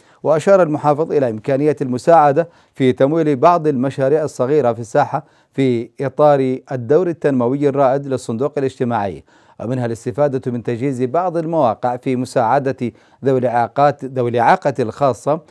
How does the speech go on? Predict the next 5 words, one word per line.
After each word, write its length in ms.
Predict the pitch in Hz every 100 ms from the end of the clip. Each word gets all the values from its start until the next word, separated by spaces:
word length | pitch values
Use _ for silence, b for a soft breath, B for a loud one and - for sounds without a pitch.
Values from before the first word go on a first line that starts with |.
| b b
وجرحى 460 | - 113 127 131 131
الحرب 420 | 107 - 143 156
وغيرها 580 | 123 110 147 143 135 123
من 180 | 113 165
المشاريع 640 | 139 139 - 127 147 139